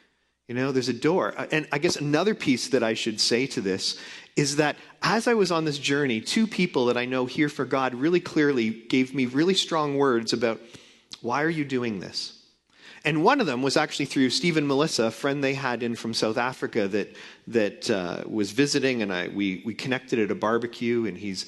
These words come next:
part of the N C M I Apostolic team, but he's primarily a business guy, and so he knows business well, and I'm talking to him, and he goes,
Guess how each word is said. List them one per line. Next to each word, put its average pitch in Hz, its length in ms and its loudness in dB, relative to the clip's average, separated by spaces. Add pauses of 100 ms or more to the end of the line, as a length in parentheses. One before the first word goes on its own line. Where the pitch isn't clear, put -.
(300)
part 120 180 0
of 113 80 -4
the 107 100 0
N 113 120 -2
C 123 140 0
M 113 100 0
I 107 180 0
Apostolic 104 600 -2
team, 156 340 0
but 117 140 0
he's 117 160 -6
primarily 127 540 0
a 117 40 4
business 98 380 -4
guy, 98 260 -4
and 101 120 -6
so 107 100 -6
he 104 60 -4
knows 117 260 -2
business 107 400 -4
well, 98 200 -4
and 104 80 -6
I'm 104 80 -8
talking 120 400 -4
to 123 80 -6
him, 113 60 -4
and 113 60 -4
he 110 60 -4
goes, 120 260 -2